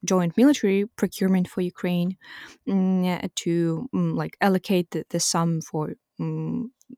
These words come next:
the needs of, uh, the, the most urgent needs of the Ukrainian defense forces. With this move, the E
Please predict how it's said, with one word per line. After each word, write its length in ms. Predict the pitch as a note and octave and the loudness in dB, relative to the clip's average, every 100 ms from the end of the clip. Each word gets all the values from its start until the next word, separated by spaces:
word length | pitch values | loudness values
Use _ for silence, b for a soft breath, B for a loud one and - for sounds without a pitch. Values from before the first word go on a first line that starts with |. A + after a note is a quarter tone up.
| _ _ - | _ _ 0
the 100 | G3 | 6
needs 460 | G3 F#3+ E3 - - | 8 6 4 -2 -2
of, 340 | E3 - - - | -4 -6 -16 -10
uh, 260 | E3 D#3+ G3 | -6 -6 -4
the, 140 | F3 | 0
the 60 | F3+ | 2
most 260 | F#3 - - | 2 0 -2
urgent 320 | F#3+ E3+ D#3+ | 0 0 0
needs 300 | F3+ E3 - | -2 -4 -4
of 200 | E3+ E3 | -6 -6
the 80 | D#3+ | -8
Ukrainian 480 | D#3+ - E3 E3 E3 | -8 -6 -2 -2 -4
defense 360 | E3 G#3+ C#4+ | -2 0 0
forces. 640 | - F3+ E3+ - C4 - - _ B B B B B B B - | -2 -6 -6 -4 -4 -6 -16 _ B B B B B B B 4
With 160 | A#3+ | 4
this 280 | B3 C#5 - | 6 4 4
move, 440 | D#4+ D4 D4 - - | 8 8 8 2 -2
the 220 | A3+ A3+ | 2 4
E 40 | A#3 | 4